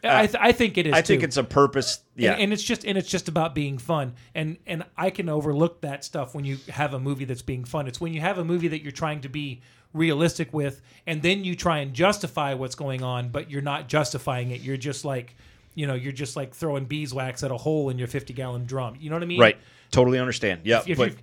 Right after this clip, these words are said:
Speaker 1: but I mean, let's, let's be honest. No matter how realistic you are about him, you know, putting his clips in and stuff like that. And I haven't seen it, but you, you don't run through that many people and survive usually. I mean, most, most people are decent shot. You know what I
Speaker 2: Not
Speaker 1: mean?
Speaker 2: if your name's
Speaker 1: So
Speaker 2: John
Speaker 1: you,
Speaker 2: Wick,
Speaker 1: so
Speaker 2: you don't.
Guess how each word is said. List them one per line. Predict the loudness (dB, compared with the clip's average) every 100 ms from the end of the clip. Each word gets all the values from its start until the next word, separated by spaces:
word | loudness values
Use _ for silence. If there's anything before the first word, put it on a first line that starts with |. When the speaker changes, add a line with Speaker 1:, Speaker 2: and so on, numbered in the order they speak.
| -2
Speaker 1:
but | 0 2
I | 2
mean, | 2 2 -2 -12 _ _
let's, | 2 2 2
let's | -2 -2
be | -2
honest. | -2 -4 -10 -16 _ _
No | 2
matter | 4 4 2
how | 4 4 4
realistic | 2 2 2 0 -4
you | 2 4
are | 4
about | 4 0 0
him, | -2 -2 -6 -12 _ -6
you | 0
know, | 0
putting | 2 0 2
his | -4 -2
clips | 0 0 0
in |
and | -4
stuff | -4 -2
like | -2
that. | -2
And | 0
I |
haven't | 0 0
seen | -2 -2 -2
it, | -4
but | -4 -4 -12 _ -12
you, | -12 -6
you | 0
don't | 0 0
run | 4 4 4
through | 0 0 2
that | 2 -2
many | -4 -6
people | -4 -4 0 0
and | 0 -2 -8 -14 _ _ -20 _ _
survive | -6 -4 0 0 0 -4 -8
usually. | -6 -6 -6 -4 -4
I | -4
mean, | -6 -2
most, | 0 0 -2
most | -4 -2
people | -2 -2
are | -4
decent | -6 -6 -8 -4
shot. | -4 0
You | 2
know |
what | 4
I |
Speaker 2:
Not | 4
Speaker 1:
mean? | 2
Speaker 2:
if | 0
your | -2
name's | -4 0
Speaker 1:
So | 2
Speaker 2:
John | 2
Speaker 1:
you, | 2
Speaker 2:
Wick, | 2
Speaker 1:
so | 0
Speaker 2:
you | 0
don't. | 0 -2